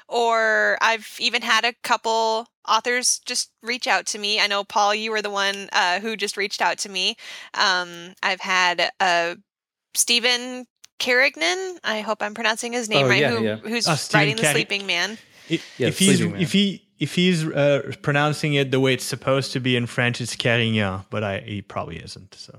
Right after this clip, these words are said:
Speaker 3: never mind.
Speaker 1: Oh, okay.
Speaker 2: <laughs>
Speaker 1: But yeah, he, he reached out to me. Um, Tal Klein reached
Speaker 2: Mm-hmm.
Speaker 1: out to me.
Speaker 3: Mm-hmm.
Speaker 1: And so, I mean, I've had various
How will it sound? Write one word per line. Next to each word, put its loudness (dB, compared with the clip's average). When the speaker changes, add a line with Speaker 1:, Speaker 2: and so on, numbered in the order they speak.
Speaker 3:
never -20
mind. -10
Speaker 1:
Oh, 0
okay. 0
Speaker 2:
<laughs> -4
Speaker 1:
But 0
yeah, 4
he, -2
he -4
reached -4
out 0
to -6
me. -2
Um, 0
Tal -4
Klein -10
reached -6
Speaker 2:
Mm-hmm. 2
Speaker 1:
out 0
to -8
me. -2
Speaker 3:
Mm-hmm. 0
Speaker 1:
And 0
so, 4
I 4
mean, 0
I've -2
had -2
various 2